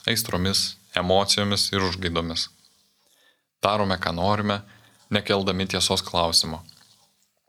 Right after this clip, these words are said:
Neklausdami, ar tai, ko norime, yra gera, ar tai padės mums pasiekti ilgalaikę laimę ir tapti tokiu žmogumi, kokiu norime būti.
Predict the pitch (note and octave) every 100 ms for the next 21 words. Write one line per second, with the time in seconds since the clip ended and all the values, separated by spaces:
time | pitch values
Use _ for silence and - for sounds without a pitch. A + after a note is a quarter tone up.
0 | _ _ - G2+ - F#2+ F#2 F#2 F#2+ A2
1 | A2+ - F#2+ F#2 A2 G#2+ F2+ F2+ G#2+ G#2+
2 | A2 A2 - G2 F2+ F2 F2+ G#2 G#2+ G2+
3 | - - - - - G#2 - A2 G#2 G#2
4 | G2+ G2+ G2 - F#2 G2+ F#2+ - F#2 F#2
5 | F#2+ F#2+ F2 F2 G2 G#2+ A2 - - -
6 | _ _ G#2+ - G#2 - E2+ F2 G#2+ G2
7 | F#2+ F2 F2+ G2 B2 - - - - G2+
8 | - A2 G#2 G2 F2+ F2 E2+ - E2+